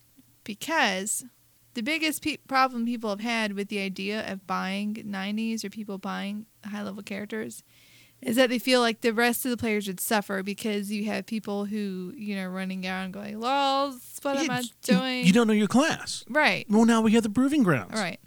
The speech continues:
Speaker 2: Bring it together, Blizz. Come full circle. Let me
Speaker 1: Yeah.
Speaker 2: buy a ninety, lock me to the Proving Grounds until I can prove that I know my class. Turn me loose.
Speaker 1: I mean, you can't get out of the Death Knight starting zone. You can't go anywhere until you finish all those quests.
Speaker 2: But that doesn't mean you know what you're doing. You and I got out of there, and we still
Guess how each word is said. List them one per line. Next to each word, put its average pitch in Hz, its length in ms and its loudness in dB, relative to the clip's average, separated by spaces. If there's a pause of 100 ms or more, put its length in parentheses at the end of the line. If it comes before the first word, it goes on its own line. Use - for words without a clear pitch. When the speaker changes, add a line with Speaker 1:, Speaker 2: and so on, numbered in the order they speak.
Speaker 2:
Bring 135 300 -2
it 190 100 0
together, 247 340 2
Blizz. 151 460 -2 (120)
Come 180 200 2
full 196 180 -2
circle. 185 320 2
Let 127 80 2
me 151 100 4
Speaker 1:
Yeah. 131 60 0
Speaker 2:
buy 120 220 2
a 196 80 0
ninety, 156 320 2
lock 113 340 -2
me 190 60 2
to 196 100 4
the 185 80 2
Proving 175 300 4
Grounds 165 260 0
until 143 160 0
I 127 80 0
can 127 140 -6
prove 175 320 2
that 160 100 2
I 127 80 0
know 123 220 2
my 170 160 2
class. 123 360 -2
Turn 143 280 0
me 135 80 4
loose. 98 280 -4 (380)
Speaker 1:
I 240 120 0
mean, 247 160 0
you 254 80 -4
can't 302 260 -4
get 294 120 0
out 269 160 8
of 254 40 0
the 233 80 2
Death 214 340 0
Knight 208 440 0
starting 196 520 -2
zone. 196 180 -4
You 220 40 -4
can't 247 220 -4
go 190 100 -2
anywhere 208 440 -2
until 185 180 -4
you 185 80 -4
finish 190 280 -6
all 202 140 -6
those 208 180 -6
quests. - 560 -10
Speaker 2:
But 143 200 2
that 156 100 4
doesn't 147 240 4
mean 131 120 4
you 123 60 4
know 123 100 4
what 110 120 -2
you're 113 80 -2
doing. 107 300 0 (320)
You 160 160 6
and 180 80 6
I 156 60 4
got 139 160 6
out 135 120 6
of 127 80 2
there, 127 160 4
and 123 160 2
we 143 160 4
still 147 400 4